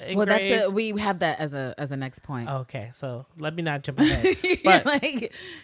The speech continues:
Speaker 1: you're like,
Speaker 2: uh,
Speaker 1: but it's an exciting thing, so why not talk
Speaker 2: and
Speaker 1: about
Speaker 2: it's
Speaker 1: it?
Speaker 2: exciting for Villanelle because, I mean, I guess this is as deep as she's ever really taken a commitment slash relationship with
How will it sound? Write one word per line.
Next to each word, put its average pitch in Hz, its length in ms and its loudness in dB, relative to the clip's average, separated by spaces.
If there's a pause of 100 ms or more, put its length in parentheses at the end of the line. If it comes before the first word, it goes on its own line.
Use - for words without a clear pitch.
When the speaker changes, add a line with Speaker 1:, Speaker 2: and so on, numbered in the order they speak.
Speaker 1:
you're 247 100 2
like, 254 260 0
Speaker 2:
uh, 190 160 -4 (200)
Speaker 1:
but 180 120 4
it's 185 160 -2
an 175 80 -4
exciting 117 600 -6 (200)
thing, 110 240 -8
so 101 160 -10
why 110 180 -8
not 110 200 -10
talk 208 120 -6
Speaker 2:
and 220 100 -4
Speaker 1:
about 226 80 -2
Speaker 2:
it's 220 100 -8
Speaker 1:
it? 262 40 -6
Speaker 2:
exciting 240 420 -4
for - 160 -14
Villanelle 214 480 -4
because, 202 500 -6
I 180 100 -6
mean, 175 420 -8 (320)
I 139 80 -8
guess 165 260 -8
this 220 300 -12
is 196 160 -14
as 160 260 -12 (200)
deep 175 280 -8
as 165 140 -6
she's 160 320 -10
ever 156 280 -8
really 143 680 -10
taken 240 680 -12
a 226 300 -6
commitment 254 840 -12
slash 247 420 -12
relationship 262 640 -14 (120)
with 277 160 -10